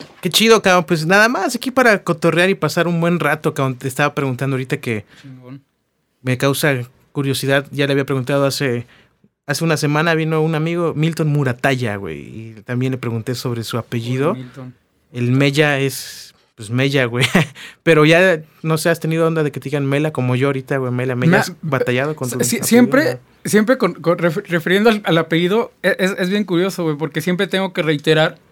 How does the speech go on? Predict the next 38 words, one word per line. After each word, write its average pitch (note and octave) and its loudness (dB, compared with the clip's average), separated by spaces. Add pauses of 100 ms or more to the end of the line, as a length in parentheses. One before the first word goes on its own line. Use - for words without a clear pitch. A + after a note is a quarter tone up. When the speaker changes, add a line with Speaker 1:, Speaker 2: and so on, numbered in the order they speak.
Speaker 1:
Sí. C3+ 0
Speaker 2:
que D#3+ 0
escribe E3+ 2
con F3 0
doble E3 4
L. D#3+ -4 (100)
O - -6
Speaker 1:
Ujú. B2 -4
Speaker 2:
sea, D#3+ 0
cua-, F3 -2 (340)
si E3 -2
haces F#3 0
un G#3 0
trámite G3 0 (400)
o D#3 2
algo, F3 2
siempre F3+ -2
se, F3+ -2
con G3+ 0
doble B3+ 8
L, A#3+ 2
Isidro A#3+ -2
Mella, A#3+ 0
con F3 -2
doble G#3+ 2
L. F3 -4 (760)
Speaker 1:
Ujú. A#2 -8
Speaker 2:
Porque E3 0
me E3+ 2
lo F3 6
han F#3 0
puesto F#3+ -4
como D#3 -2
Mella E3+ -2
con C#3 -4
Y, D3+ -4
Speaker 1:
Con C#3 2
Y. C#3+ 2